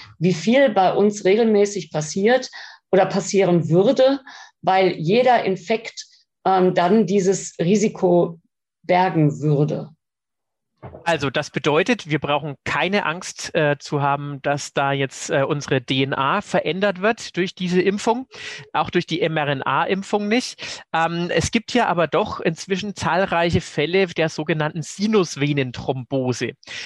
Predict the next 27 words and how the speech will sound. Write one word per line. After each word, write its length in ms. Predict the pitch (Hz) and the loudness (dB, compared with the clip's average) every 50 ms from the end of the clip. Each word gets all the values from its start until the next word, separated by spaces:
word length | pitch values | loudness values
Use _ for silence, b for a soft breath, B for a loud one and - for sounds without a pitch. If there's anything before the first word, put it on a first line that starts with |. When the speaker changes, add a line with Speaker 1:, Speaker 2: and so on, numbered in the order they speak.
| B B B | B B B
Speaker 2:
ähm, 260 | - 147 139 139 139 | -2 -2 -2 -2 -4
vorzüglich 840 | - - - - 180 196 - - - - 202 - - 180 175 - - | -6 -6 -2 0 0 0 0 -2 -6 -6 -6 -4 -2 -4 -4 -2 -4
offenbar 440 | - 165 - - 170 156 - 156 151 | -4 -4 -4 -4 -4 -2 0 0 0
bei 140 | 151 151 147 | 0 0 0
AstraZeneca, 880 | - 151 - - - 139 127 - - 139 160 208 233 - 233 247 247 240 | -2 -4 -4 -4 -6 -6 -4 -2 -2 -2 0 -2 -2 0 0 2 2 2
aber 200 | 185 160 151 - | 2 0 0 -2
ausgeschlossen 600 | - 175 - - - 170 - - 165 156 165 170 | -2 -6 -8 -8 -10 -8 -4 -2 -2 -2 -2 -4
ist 220 | 165 - - - | -6 -8 -8 -10
die 120 | 165 147 | -12 -8
wohl 160 | 143 147 151 147 | -4 -4 -2 -2
bei 120 | 147 139 | -2 -2
den 140 | 135 131 135 | -2 -4 -4
anderen 320 | - 135 156 156 160 156 | -6 -6 -4 -4 -4 -4
Impfstoffen 480 | - 170 165 - - - 151 - 139 - | -4 -6 -8 -6 -4 -4 -4 -2 -4 -4
auch 180 | - 143 165 | -4 -4 -2
nicht. 540 | 180 208 247 - - - - - - - - _ | -2 -2 -2 -4 -4 -8 -10 -10 -10 -12 -6 _
Was 220 | - 165 190 - | -2 -2 -2 -2
hat's 300 | 220 196 - - - - | -4 -4 -4 -6 -10 -6
damit 360 | - 143 143 180 - - - - | -4 -2 -2 0 -2 -2 -2 0
auf 240 | 156 170 196 - | 0 -2 -2 -4
sich 440 | - - - 240 262 - - - - _ | -6 -4 -2 -2 -2 -4 -6 -12 -10 _
und 260 | - 175 175 175 156 151 | -2 0 0 0 -2 -4
wie 100 | 175 160 | -6 -6
gefährlich 600 | - 175 - - 185 165 139 123 120 117 - - | -6 -8 -4 -2 0 0 2 0 -2 -4 -4 -6
ist 180 | - - - - | -8 -8 -8 -10
die 80 | 127 | -8
letztendlich? 720 | 117 117 110 - - 135 120 110 - - - - - - | -6 -6 -6 -6 -8 -10 -10 -10 -12 -18 -18 -18 -20 -20